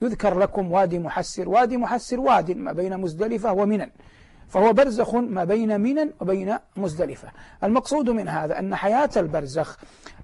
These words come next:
يكون، تكون علاقة الروح بالجسد علاقة شبه كلية، لكننا لا نعرف كنهها لأننا لم نصل إليها. والأموات الذين سبقونا إلى ربنا ووصلوا إليها لم يعودوا حتى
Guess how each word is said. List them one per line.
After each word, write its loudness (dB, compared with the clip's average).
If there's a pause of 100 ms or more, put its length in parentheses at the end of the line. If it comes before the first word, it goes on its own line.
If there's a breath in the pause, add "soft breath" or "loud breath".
(100)
يكون، 2
تكون 0
علاقة 2
الروح 0
بالجسد -2
علاقة 4 (260 loud breath)
شبه -2
كلية، -2 (360 soft breath)
لكننا 0
لا 2
نعرف 0
كنهها -4 (320 soft breath)
لأننا 0
لم 0
نصل -2
إليها. -2 (380 soft breath)
والأموات 2
الذين -4
سبقونا 2
إلى 0
ربنا -4
ووصلوا 0
إليها -4
لم 0
يعودوا 0
حتى 0